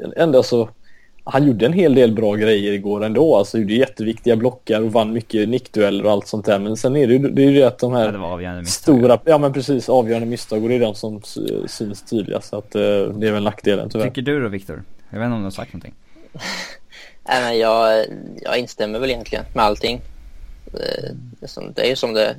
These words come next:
Speaker 3: som ni säger. Det, det går inte att spela med och bygga ett lag kring, ja, kring någon spelare på någon position egentligen som,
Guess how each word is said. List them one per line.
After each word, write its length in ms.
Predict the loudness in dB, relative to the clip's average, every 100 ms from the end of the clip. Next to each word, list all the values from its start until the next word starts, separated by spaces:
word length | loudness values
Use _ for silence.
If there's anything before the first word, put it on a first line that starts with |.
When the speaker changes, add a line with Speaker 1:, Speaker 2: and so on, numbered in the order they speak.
| -6
Speaker 3:
som 160 | -6
ni 80 | -4
säger. 360 | 0 2 0 -2 -6
Det, 440 | -2 0 2 0 -4 -18 -20 -18 -20 -20 -20 -20 -4
det 100 | 2
går 80 | 2
inte 100 | 2
att 40 |
spela 280 | 2 4 4
med 300 | 4 4 2 -2 -10 -16 -16
och 160 | -14 -14 -6
bygga 340 | -4 -2 0
ett 120 | 0 2
lag 280 | 2 2
kring, 500 | 0 -4 -4 -6 -12 -16 -20 -20 -20 -20 -20 -20 -20 -20 -20 -18
ja, 100 | -16
kring 300 | -8 -6 -2
någon 480 | 0 0 0 0 0
spelare 360 | 0 0 2 0
på 120 | -4
någon 300 | -2 -2 -2
position 480 | -6 -6 0 0 0
egentligen 420 | -4 -6 -10 -10
som, 280 | -6 -4 -4